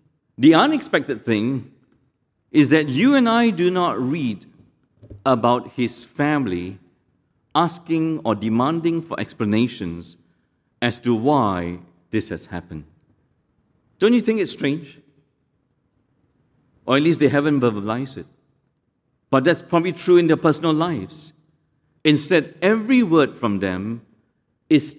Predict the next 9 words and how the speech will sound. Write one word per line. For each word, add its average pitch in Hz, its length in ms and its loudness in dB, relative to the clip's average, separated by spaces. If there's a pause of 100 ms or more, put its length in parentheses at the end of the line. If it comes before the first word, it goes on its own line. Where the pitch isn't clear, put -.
tinged 139 640 -2 (280)
with 107 220 0
this. - 400 -8 (1300)
We 165 160 4
know 269 220 2
this 262 220 -2
is 180 120 -10
not 170 320 -4
goodbye, 113 640 -2